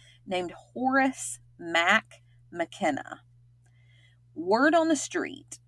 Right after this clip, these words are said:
was that Mac owned several topless bars, including the Wild Goose wh-, where Crystal worked, and that he often used the dancers and strippers who worked for him to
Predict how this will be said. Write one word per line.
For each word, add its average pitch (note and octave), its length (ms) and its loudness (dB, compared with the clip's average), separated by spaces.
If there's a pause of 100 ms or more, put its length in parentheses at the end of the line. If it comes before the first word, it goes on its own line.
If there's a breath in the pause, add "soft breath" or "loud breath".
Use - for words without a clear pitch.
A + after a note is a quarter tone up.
was F#3+ 320 0
that F3 240 6
Mac A3+ 520 0
owned F#3+ 280 0
several A3 580 4
topless G3 720 2
bars, D#3 680 6
including A#3 800 -4
the A3+ 80 2
Wild F3 480 6
Goose E3 420 -2
wh-, D#3 280 0
where D#3 260 0
Crystal F#3 420 -4
worked, - 460 -4 (680 soft breath)
and A3 500 2
that F#3 160 2
he G#3 300 -4
often G#3+ 460 4
used G3+ 680 -2
the F3+ 200 -4
dancers G3 500 -2
and A3 160 -2
strippers F3+ 480 -2
who E3+ 100 -2
worked F#3 280 -2
for D3 260 0
him D3 140 -2
to - 120 -12